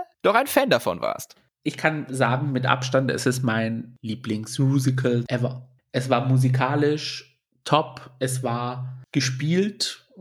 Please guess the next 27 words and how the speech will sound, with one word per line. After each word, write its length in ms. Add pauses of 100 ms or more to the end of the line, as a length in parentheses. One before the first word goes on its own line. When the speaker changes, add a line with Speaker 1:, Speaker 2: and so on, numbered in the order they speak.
(220)
Speaker 2:
In 1040
manchen 320
Parts 380
könnte 240
es 120
besser 280
sein, 500
aber 340
es 200
war 480
choreografiert 1300 (220)
perfekt 680 (140)
und 480
gesungen 840
und 600 (220)
ja, 200 (420)
also 440 (100)
very 460
high 480
up 180
there. 260 (300)
Speaker 1:
Es 180
war 140
wirklich 280
sehr 280
entertaining. 800 (480)
Speaker 2:
Ja, 300